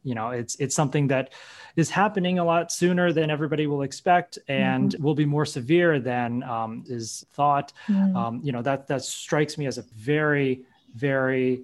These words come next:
Speaker 1: strong parallel to climate
Speaker 2: Mm.
Speaker 1: change that you were really, uh, hitting on that. And it was, was,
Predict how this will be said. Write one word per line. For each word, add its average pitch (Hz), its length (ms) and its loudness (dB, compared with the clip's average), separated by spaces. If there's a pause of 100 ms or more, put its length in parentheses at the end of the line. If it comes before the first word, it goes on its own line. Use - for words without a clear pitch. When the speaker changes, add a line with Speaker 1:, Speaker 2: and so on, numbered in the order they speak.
Speaker 1:
strong 131 500 0
parallel 117 640 -2
to 120 260 -6
climate 110 340 -6
Speaker 2:
Mm. 196 100 6
Speaker 1:
change 190 380 2
that 131 220 -10
you 120 100 -6
were 120 140 -6
really, 117 500 -6
uh, 113 200 -6
hitting 123 300 -6
on 110 140 -6
that. 113 180 -6
And 120 140 -8
it 143 200 -8
was, 156 280 -2
was, 135 220 -4